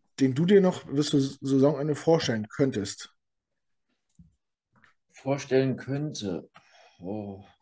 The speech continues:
Speaker 2: Eine Sekunde, ich geh grad hier in meine Da-,
Speaker 1: <laughs>
Speaker 2: ich guck grad auf dem, auf meinem Handy, was ich getippt hatte für, äh, äh, an, als Rekord für die zweite Saisonhälfte.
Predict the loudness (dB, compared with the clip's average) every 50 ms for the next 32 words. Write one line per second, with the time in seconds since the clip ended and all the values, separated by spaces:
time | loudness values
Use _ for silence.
0 | _ _ _ _ -20 -20 _ _ _ _ _ _ _ _ _ 0 2 2 4 4
1 | 4 2 2 2 4 6 6 8 6 6 4 2 -2 -4 -4 -6 -10 -16 _ _
2 | _ _ _ _ _ _ _ _ _ _ 6 6 6 6 6 2 2 2 2 2
3 | 2 4 6 6 6 6 4 0 -4 -6 -12 _ _ 0 0 2 2 2 2 2
4 | 4 4 6 6 6 6 4 4 -2 -10 -18 -20 _ -12 -4 -2 -2 -2 -2 -6
5 | -12 -16 -18 -4 -2 -2 0 4 4 2 4 4 4 4 4 4 2 2 0 -2
6 | -2 -4 -8 _ _ _ _ _ _ -4 0 2 0 2 2 2 2 2 2 4
7 | 4 2 2 2 -2 -4 -2 -2 -4 -4 -4 -8 -10 -10 -8 -6 -6 -4 -2 0
8 | 0 0 -2 -4 -10 _ -8 -4 -2 -2 -2 -2 -4 -2 -2 -2 -2 -2 -4 -6
9 | -8 -12 _ _ _ _ _ _ _ _ _ _ _ _ _ -6 -4 -2 -2 -2
10 | -2 -4 -4 -4 -2 0 0 0 0 -2 -2 -2 -2 -2 -2 -2 0 0 0 0
11 | 2 2 2 2 2 0 -6 -16 -12 -6 -4 -4 -2 -4 -6 -2 0 0 0 0
12 | 0 -2 0 0 0 0 2 0 0 0 0 -4 -6 -6 -6 -8